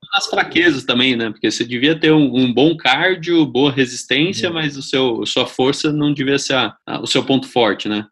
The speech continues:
Speaker 2: Exato. Então, assim, e ele, esses, esses meninos me viram fazer isso, entendeu? Me viram, é, treinar diferente, me viram competir o, o, o Open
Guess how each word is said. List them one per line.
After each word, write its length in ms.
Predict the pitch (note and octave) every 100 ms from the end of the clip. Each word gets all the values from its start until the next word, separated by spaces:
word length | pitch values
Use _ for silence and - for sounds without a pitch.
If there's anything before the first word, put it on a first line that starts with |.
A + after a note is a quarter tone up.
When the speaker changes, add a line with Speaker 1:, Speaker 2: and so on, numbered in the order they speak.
| -
Speaker 2:
Exato. 680 | A#2 B2 C3 A2 - - C#3+
Então, 240 | B2+ F3+
assim, 360 | G#3 E3+ C3+ A#2+
e 140 | D3
ele, 460 | D#3+ F3+ G3+ - E3+
esses, 600 | G#3+ G#3 - D3 - -
esses 220 | D3 D3
meninos 760 | D3+ C#3+ F3+ A3+ D3+ - - - _
me 220 | D3+ G#3
viram 380 | D#3+ G3 A3+ A3
fazer 320 | G#3+ G3 A3+
isso, 420 | A3 G3+ - -
entendeu? 340 | A#2 A2+ B2 A2+
Me 140 | B2
viram, 600 | A2+ C3 C#3+ C3 - - _ _ -
é, 220 | A#2 G#2+
treinar 460 | - A#2+ A2+ A#2+
diferente, 960 | A#2+ - A2+ G#2+ A#2+ D#3+ E3+ E3 - C3
me 100 | B2+
viram 600 | B2 B2+ B2+ B2+ A#2+ A2+ -
competir 640 | C3+ C3 B2+ - - C3+ B2+
o, 120 | A#2
o, 500 | A#2 A#2+ A2 - -
o 220 | A#2+ A#2+ C#3+
Open 480 | - B2+ A2+ -